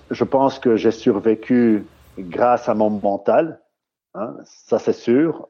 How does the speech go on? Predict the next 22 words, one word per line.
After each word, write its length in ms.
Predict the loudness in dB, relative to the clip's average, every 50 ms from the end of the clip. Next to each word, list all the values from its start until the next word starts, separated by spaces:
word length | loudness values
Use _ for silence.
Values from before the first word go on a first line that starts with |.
| _ -6
mais 140 | -2 -2 -2
je 120 | 0 0
pense 420 | -2 0 0 0 0 0 -2 -2
que 100 | -2 -4
ça, 560 | -4 -4 -4 -2 0 2 2 2 0 -2 -6 -12 -20
ce 160 | -18 -12 -8
n'est 100 | -8 -6
pas 160 | -2 -2 -2 -2
que 160 | -2 0 0
les 120 | 0 0
sportifs 440 | 0 0 -2 -2 -2 0 -2 -2 0
de 80 | 0 -2
haut 140 | -2 -2
niveau 300 | -2 -2 -2 0 0 -2
qui 140 | -2 -4 -8
ont 120 | -10 -10 -8
ça, 260 | -8 -8 -8 -8 _ _ _ _ _ _ _ -14
hein. 280 | -8 -6 -4 -4 -4 -6 -6
On, 200 | -6 -6 -6 -6 -6
je 160 | -8 -4 -4
pense 500 | -2 0 2 2 4 2 2 0 -2 -8 -6
à, 420 | -2 0 2 4 4 4 2 0